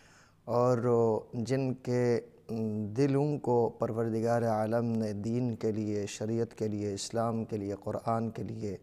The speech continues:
और फ़क़-, फ़िक़्ह दीन के लिए कुशादा किया है और जिनके दिलों के अंदर ईमान मौजूद हैं,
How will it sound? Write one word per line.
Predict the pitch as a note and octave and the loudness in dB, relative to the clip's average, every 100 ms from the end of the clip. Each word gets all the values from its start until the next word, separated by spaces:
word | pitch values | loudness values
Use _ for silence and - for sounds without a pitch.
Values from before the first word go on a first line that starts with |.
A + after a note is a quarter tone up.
| - - - - - - - | -16 -20 -20 -20 -20 -20 -2
और | A2+ A#2+ B2 A2 A2+ A2 G2+ G2 - - - - - | 4 6 6 4 4 4 2 0 -4 -10 -18 -16 -2
फ़क़-, | A#2+ - A#2+ - | -2 0 0 0
फ़िक़्ह | - - C#3+ - A#2 B2+ | -4 -4 -4 -2 -4 0
दीन | A#2 A#2+ A#2+ A#2 | 0 0 0 -2
के | G#2+ A2 | -2 -2
लिए | A2 B2 B2 A#2 - - - - - _ - | 0 0 0 0 -2 -8 -20 -20 -20 _ -4
कुशादा | B2 - A#2+ B2+ | -2 4 6 6
किया | C3+ - B2 A2+ | 4 2 2 4
है | A2+ A#2+ A#2 A2+ | 4 2 2 0
और | A2+ A2 G2+ G2+ G2 F#2+ G2+ | 0 -2 -2 -2 -4 -4 -6
जिनके | G#2 G#2+ G#2+ | -6 -6 -4
दिलों | G#2 A2 A#2 | -2 0 0
के | G#2+ | 0
अंदर | A2 G#2 G#2+ | -2 0 -2
ईमान | G#2 G#2+ A#2+ B2 | 0 0 0 2
मौजूद | A#2 A2 A2+ A2 G#2+ | 0 0 -2 -2 -4
हैं, | A2 G#2+ | -6 -8